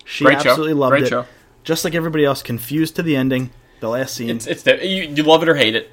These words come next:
Speaker 2: That's it.
Speaker 1: Yeah. Uh-huh. Uh-huh. Uh-huh.
Speaker 2: I was okay with it.
Speaker 1: I, I was
Speaker 2: I was
Speaker 1: too.
Speaker 2: okay.
Speaker 1: I like that it keeps you open for
Speaker 2: Yeah,
Speaker 1: interpretation.
Speaker 2: exactly.
Speaker 1: You decide what,
Speaker 2: Yeah.
Speaker 1: what happened to Tony. Uh, anyway,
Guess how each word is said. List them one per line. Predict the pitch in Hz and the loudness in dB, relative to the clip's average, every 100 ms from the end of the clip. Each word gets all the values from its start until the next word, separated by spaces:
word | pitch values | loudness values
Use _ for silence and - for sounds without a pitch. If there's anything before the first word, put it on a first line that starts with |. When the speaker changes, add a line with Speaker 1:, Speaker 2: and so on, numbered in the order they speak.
| - | -2
Speaker 2:
That's | 113 - | -2 0
it. | 98 - - | -4 -6 -10
Speaker 1:
Yeah. | 117 - _ _ _ - | -10 -10 _ _ _ -14
Uh-huh. | 110 117 - _ - | -10 -8 -10 _ -14
Uh-huh. | 120 135 135 _ 127 | -12 -10 -14 _ -2
Uh-huh. | 131 | 2
Speaker 2:
I | |
was | 202 233 | 4 2
okay | 190 156 | 2 0
with | 147 | -2
it. | - - _ 123 | -12 -20 _ -2
Speaker 1:
I, | 175 160 131 | -2 -2 0
I | 160 | 4
was | 156 151 | 4 2
Speaker 2:
I | 156 | 2
was | |
Speaker 1:
too. | 156 127 | 0 0
Speaker 2:
okay. | 117 123 - - | -2 -6 -14 0
Speaker 1:
I | 151 | 4
like | 156 151 | 4 2
that | 147 | -2
it | 139 | -2
keeps | 143 143 | -6 -2
you | |
open | 131 123 | -2 -2
for | 135 | -6
Speaker 2:
Yeah, | |
Speaker 1:
interpretation. | 123 135 285 127 120 - 117 | -4 -2 -2 -2 -4 -2 -4
Speaker 2:
exactly. | 107 - - | -4 -10 0
Speaker 1:
You | 175 | 2
decide | 156 135 135 110 104 | 2 2 2 2 4
what, | 104 | 2
Speaker 2:
Yeah. | - | 2
Speaker 1:
what | 113 | 2
happened | 113 107 110 | 2 2 0
to | |
Tony. | 101 120 117 117 - - - | 0 0 0 -4 -12 -18 -6
Uh, | 131 - | -4 2
anyway, | 254 151 127 104 | 4 6 4 2